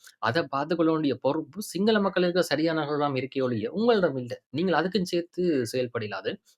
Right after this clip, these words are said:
இவ்வளவு காலமும் தமிழர்கள் சிங்களரிடம் அடி வாங்கினதுக்கு ஒரே காரணம் இந்த பெருந்தன்மையான விட்டுக் கொடுப்பு. அதாவது என்ன, இது பெருந்தன்மை என்றுமே சொல்ல இயலாது. இது வந்து ஒரு அறிவா-, அறிவற்ற தனம் என்று தான். அதாவது என்ன, தொடநடுங்கித்தனம் என்றும் சொல்லிக் கொள்ளலாம்.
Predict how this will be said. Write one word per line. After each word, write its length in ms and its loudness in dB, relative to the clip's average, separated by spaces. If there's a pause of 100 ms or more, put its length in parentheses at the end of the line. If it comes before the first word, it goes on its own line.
(640)
இவ்வளவு 320 4
காலமும் 320 2
தமிழர்கள் 340 -2
சிங்களரிடம் 400 -2
அடி 140 0
வாங்கினதுக்கு 320 -2
ஒரே 220 -2
காரணம் 360 -2
இந்த 440 0
பெருந்தன்மையான 680 -6
விட்டுக் 240 -8
கொடுப்பு. 300 -8
அதாவது 200 -2
என்ன, 140 -4 (300)
இது 180 0
பெருந்தன்மை 500 0
என்றுமே 360 -2
சொல்ல 220 -2
இயலாது. 280 -4 (320)
இது 180 0
வந்து 200 0
ஒரு 100 2
அறிவா-, 480 4
அறிவற்ற 500 2
தனம் 300 -4
என்று 180 -4
தான். 80 -4
அதாவது 320 -2
என்ன, 160 -2 (360)
தொடநடுங்கித்தனம் 720 4
என்றும் 440 -4
சொல்லிக் 300 -14
கொள்ளலாம். 240 -20